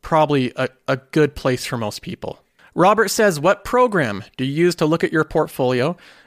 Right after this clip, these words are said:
Great show. I am using Charles Schwab app on my phone right now.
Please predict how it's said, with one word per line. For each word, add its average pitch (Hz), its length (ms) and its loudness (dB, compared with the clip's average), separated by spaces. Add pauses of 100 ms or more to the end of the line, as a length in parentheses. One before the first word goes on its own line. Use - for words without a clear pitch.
(100)
Great 180 280 2
show. 202 380 2
I 151 160 0
am 143 120 0
using 143 280 -2
Charles 160 380 -2
Schwab 180 460 0
app 127 240 -2
on 131 60 -4
my 127 120 -2
phone 180 320 -2
right 120 180 -2
now. 117 280 -4